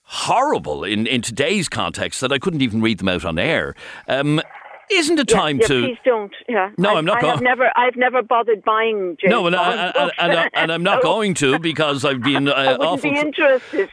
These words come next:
Speaker 1: But, uh,
Speaker 2: you know.
Speaker 1: but the point being that, um, it's just very dated and can be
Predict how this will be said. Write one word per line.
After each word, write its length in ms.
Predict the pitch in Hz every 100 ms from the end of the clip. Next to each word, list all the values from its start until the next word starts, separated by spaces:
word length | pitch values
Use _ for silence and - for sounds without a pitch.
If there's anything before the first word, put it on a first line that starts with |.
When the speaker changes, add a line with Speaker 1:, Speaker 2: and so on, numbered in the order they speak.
| -
Speaker 1:
But, 120 | 208
uh, 40 |
Speaker 2:
you 120 | 214 220
know. 80 | -
Speaker 1:
but 120 | 208
the 80 | 190
point 320 | 226 269 190
being 380 | 240 226 165 156
that, 360 | 165 156 - -
um, 380 | 156 151 156 151 - - - -
it's 260 | 226 -
just 680 | - 302 254 - - - - _ _ _ - -
very 880 | - 139 160 170 165 127 110 92 82 -
dated 540 | 135 127 - 104 90 127
and 240 | 127 123
can 580 | - - 226 302 294 226
be 460 | 143 113 107 101